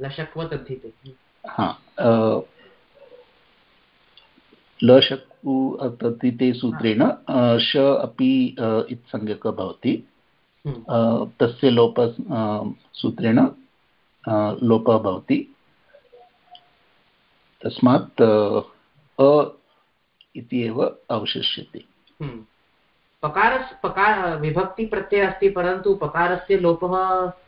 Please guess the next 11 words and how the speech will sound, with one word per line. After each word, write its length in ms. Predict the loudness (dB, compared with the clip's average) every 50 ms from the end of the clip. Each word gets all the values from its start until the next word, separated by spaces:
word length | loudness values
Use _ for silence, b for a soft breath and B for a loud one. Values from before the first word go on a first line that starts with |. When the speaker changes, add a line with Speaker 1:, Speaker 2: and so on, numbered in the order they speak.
| _ _ _ _ _ _ 0
Speaker 1:
न 100 | 2 4
विभक्तौ 440 | 4 4 4 2 0 0 0 0 0
तुस्मः 520 | 0 -2 -4 -2 -2 -2 0 2 2 2
इति 200 | 0 0 -2 -4
सूत्रेण 580 | -2 -2 -2 -2 0 2 2 2 4 2 2 0
इत्संज्ञा 480 | 0 -2 -4 -2 0 2 2 4 4
न 140 | 4 2 2
भवति 360 | 2 2 2 2 2 2 0
इति 160 | 0 2 2 2
न 60 | 2
वा? 240 | 0 -2 -4 -8